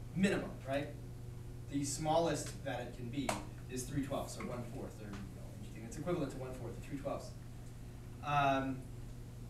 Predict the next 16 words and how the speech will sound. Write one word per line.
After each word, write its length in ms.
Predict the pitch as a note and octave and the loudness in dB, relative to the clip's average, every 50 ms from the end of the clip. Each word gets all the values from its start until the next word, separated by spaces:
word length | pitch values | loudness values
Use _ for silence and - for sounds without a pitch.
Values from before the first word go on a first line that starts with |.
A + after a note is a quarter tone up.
| - - - - - - - - | -8 -8 -8 -8 -8 -8 -8 -6
so 220 | - - - F3+ | -4 -2 0 4
if 140 | G3 F#3+ F3+ | 6 8 8
our 300 | F3+ F#3+ G#3 A3+ A3+ A3+ A3+ | 10 12 12 10 10 8 8
number 260 | A3+ A#3 - - E3+ | 8 8 8 6 6
that 120 | D#3 D3+ C#3+ | 6 4 2
we 80 | C#3 | 0
come 180 | C#3 - C#3+ C3+ | 0 -2 -2 -2
up 180 | B2+ B2+ B2 B2 | -2 -2 -2 -2
with 300 | C3 C3 C3 C3 - - - - - - - - E3+ | -2 -2 -2 -2 -4 -6 -6 -8 -8 -8 -8 -2 4
is 600 | E3+ F3+ F#3+ F#3+ G3 G3 G3+ F#3+ - - - - - - - - - - - - - - - - - - - - - - - | 6 8 10 10 10 8 6 2 2 0 -2 -4 -6 -8 -8 -8 -8 -8 -8 -6 -8 -8 -8 -8 -8 -8 -8 -8 -10 -10 -4
this 440 | - F#3 G3+ - - - - - - - - | 0 2 2 2 2 0 -4 -4 -6 -6 -2
or 160 | - E3+ F3 | 0 2 2
bigger, 380 | - F#3 F#3 F3+ - - - - - - - - - - - - - - - - - - - - - - | 4 4 4 2 2 0 -2 -4 -6 -8 -10 -10 -10 -10 -10 -10 -10 -10 -10 -10 -10 -10 -10 -10 -10 -8
then 80 | - A#2+ | -6 -4
we're 160 | A#2+ A#2+ A#2+ | -4 -2 -2
good 120 | A#2+ A#2 | -2 -4